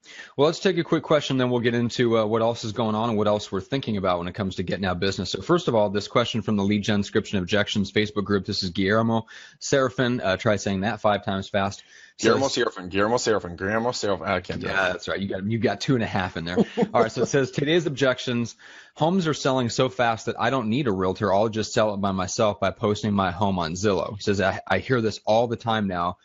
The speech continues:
Speaker 1: I have a script that communicates value. My, you know, my response will be in the comments, but I'm curious what, uh, what other perspectives other people have." So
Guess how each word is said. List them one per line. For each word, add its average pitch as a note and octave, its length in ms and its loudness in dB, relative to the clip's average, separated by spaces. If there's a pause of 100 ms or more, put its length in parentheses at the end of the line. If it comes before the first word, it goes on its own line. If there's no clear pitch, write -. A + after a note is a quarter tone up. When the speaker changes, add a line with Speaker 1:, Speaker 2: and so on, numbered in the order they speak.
(260)
Speaker 1:
I G#2 120 0
have G#2+ 100 0
a G#2+ 60 0
script - 300 -2
that G#2 100 -4
communicates G#2 460 0
value. G2+ 360 0
My, F#2 140 -6
you F#2 120 -4
know, F2 120 -6
my F2 140 -6
response F#2 360 -2
will F#2 60 -10
be F#2 60 -2
in F2 60 -4
the F2 60 -4
comments, G2 400 0
but F#2+ 80 -4
I'm F2 120 -4
curious F#2 440 -4
what, F#2 300 -4
uh, E2+ 180 0
what F2+ 160 -4
other F2+ 160 -2
perspectives F2+ 560 -6
other F2 160 -4
people F2 240 -10
have." F#2 380 -2
So F2+ 300 0